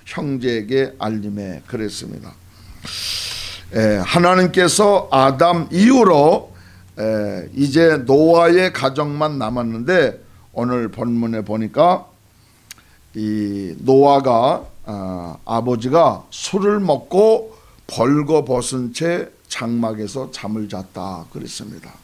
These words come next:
술을 먹고, 예, 장막에서 벗은 채 잠을 잤다. 그게 오늘,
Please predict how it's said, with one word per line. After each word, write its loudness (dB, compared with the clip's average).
술을 2
먹고, 2
예, -6
장막에서 0
벗은 0
채 0
잠을 -2
잤다. -10
그게 2
오늘, 4